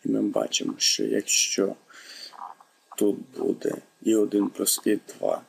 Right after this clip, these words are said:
рівне нулю, тобто скільки струму проходить в мережу і однаково вертається, по фазному дроту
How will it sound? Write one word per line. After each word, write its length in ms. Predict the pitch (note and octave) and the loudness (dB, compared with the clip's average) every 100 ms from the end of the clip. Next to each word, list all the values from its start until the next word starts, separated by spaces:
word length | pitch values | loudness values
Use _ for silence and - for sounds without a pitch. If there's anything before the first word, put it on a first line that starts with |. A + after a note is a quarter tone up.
| - | -4
рівне 460 | - G#2 - - | 0 2 0 0
нулю, 400 | A#1 A#1+ - C#2+ - - - - - | 0 0 0 -2 -2 -10 -18 -18 -4
тобто 400 | G2+ G2 - - | 0 0 -2 -2
скільки 460 | - - G#2 - - | 0 0 -2 0 0
струму 560 | - - - G#2 G2+ - | 0 0 2 2 2 -4
проходить 880 | - G2 - G#2 G2 F2+ - - - - - _ - - _ _ - | -6 -6 -4 0 0 0 -4 -6 -12 -12 -20 _ -20 -20 _ _ -14
в 260 | G2+ A2+ C3+ - _ - - _ _ | -2 0 0 -2 _ -20 -20 _ _
мережу 560 | - G2+ G2 G2 - - - | 0 2 4 2 0 -6 -4
і 240 | G2+ - - | -2 -4 -4
однаково 720 | - G#2+ A2 G#2 - - - | -6 -2 0 0 -2 -8 -10
вертається, 1040 | G2+ - G2+ - - A#2 A#2+ G#2+ - - - - _ _ _ _ - - _ _ _ - | -6 -2 -2 -2 0 2 2 0 0 -2 -2 -14 _ _ _ _ -20 -20 _ _ _ -4
по 80 | G#2 | -2
фазному 600 | - G#2 G2+ G2+ G2+ G2+ | 0 2 2 2 2 2
дроту 420 | G2+ G2+ G2+ - | 0 0 0 -2